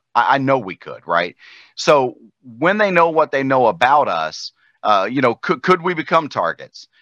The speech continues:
Sure. Uh, you know, I, I don't wanna be, uh, an alarmist, and I don't wanna sound like an alarmist, because one thing about sounding like an alarmist, uh, is it doesn't even matter if you're right.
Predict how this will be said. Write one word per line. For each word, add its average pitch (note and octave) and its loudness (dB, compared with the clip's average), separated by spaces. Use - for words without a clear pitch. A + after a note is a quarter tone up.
Sure. C#3 0
Uh, C#3 4
you D3+ -8
know, D3+ 2
I, D3 2
I D#3+ 4
don't E3+ -4
wanna G3 -2
be, D3 -2
uh, A#2+ 2
an C3+ 2
alarmist, C3+ 0
and A#2+ 0
I A#2+ 2
don't C3 -2
wanna A#2 -2
sound C3 0
like G2 -4
an F#2+ -6
alarmist, E2 -4
because A#2 -6
one G#3 0
thing E3 -2
about B2+ 2
sounding C#3+ -2
like B2 0
an A2+ -2
alarmist, G2 -2
uh, G#2 4
is A#2+ -2
it B2 -4
doesn't D3+ 0
even C#3+ 0
matter A#2+ 2
if B2 -8
you're G#2 -6
right. G2 0